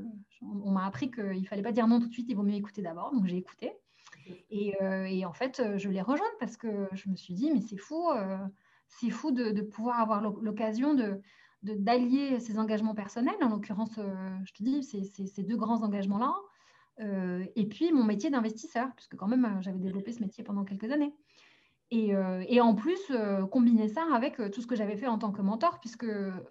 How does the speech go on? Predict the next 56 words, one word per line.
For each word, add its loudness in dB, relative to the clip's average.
moi, 0
j'avais 0
investi -4
dans 2
des 2
boîtes 0
qui -4
faisaient -2
à -2
partir -6
de -2
cinquante, -6
soixante -6
millions 0
d'euros -2
de -10
chiffre -8
d'affaires. -2
Et 2
là, 2
il 0
s'agissait -6
d'investir -2
dans 4
des 2
boîtes 0
beaucoup -6
plus -8
petites, 0
donc 2
qui -2
ressemblaient 0
plus -6
aux -2
entreprises -2
que -2
j'avais 2
pu 0
mentorer, 2
donc, 0
euh, -2
qui -4
étaient -4
beaucoup -4
plus 0
proches 0
de -4
ça. -8
Et -2
donc, 2
c'était, -4
c'était -10
un, -8
c'était -8
une -2
folie, -4